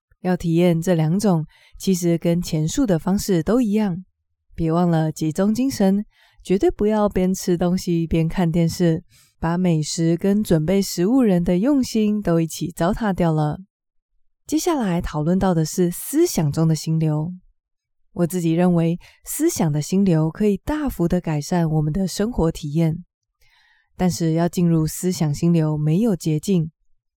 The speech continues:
我们必须要花功夫在记忆基础的知识。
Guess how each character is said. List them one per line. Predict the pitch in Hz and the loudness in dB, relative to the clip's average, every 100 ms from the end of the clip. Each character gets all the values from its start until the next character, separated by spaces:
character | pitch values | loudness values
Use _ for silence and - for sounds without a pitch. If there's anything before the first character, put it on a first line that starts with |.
| _ | _
我 | - 180 | 0 2
们 | 180 | 2
必 | 240 311 277 | 2 2 0
须 | - 220 226 | -2 -2 0
要 | 214 190 | 0 0
花 | - 240 277 | -2 -6 -2
功 | 262 262 | -2 -2
夫 | 247 240 | -2 -2
在 | 233 262 247 - | 0 -2 -4 -4
记 | 285 262 | -2 -2
忆 | - 233 175 - _ - | 0 0 0 -4 _ -10
基 | - 359 | -4 -2
础 | - | 0
的 | 151 | -2
知 | 147 165 | 0 -2
识。 | 165 175 160 | 0 0 -2